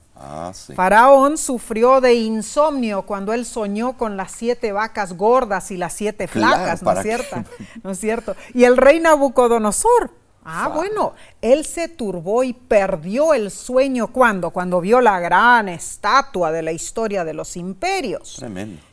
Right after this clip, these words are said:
Speaker 2: ¿Y qué de la reina Esther?
Speaker 1: Uh.
Speaker 2: La reina Esther se trasnochó en ayuno y oración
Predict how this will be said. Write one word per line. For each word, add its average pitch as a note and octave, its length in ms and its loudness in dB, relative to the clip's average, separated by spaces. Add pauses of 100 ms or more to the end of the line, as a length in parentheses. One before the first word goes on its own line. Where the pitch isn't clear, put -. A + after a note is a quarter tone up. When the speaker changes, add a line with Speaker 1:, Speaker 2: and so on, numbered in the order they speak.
(140)
Speaker 2:
¿Y G3+ 60 -12
qué A3 140 -2
de B3 120 2
la A#3+ 140 4
reina B3 300 2
Esther? - 480 4 (180)
Speaker 1:
Uh. D#2+ 400 -10 (240)
Speaker 2:
La C#3+ 180 -14
reina D4+ 420 -2
Esther A#3 420 -2
se G3+ 200 -6
trasnochó A#3+ 1040 0
en A3+ 160 4
ayuno C#4+ 460 0
y A#3+ 100 2
oración A#3+ 680 0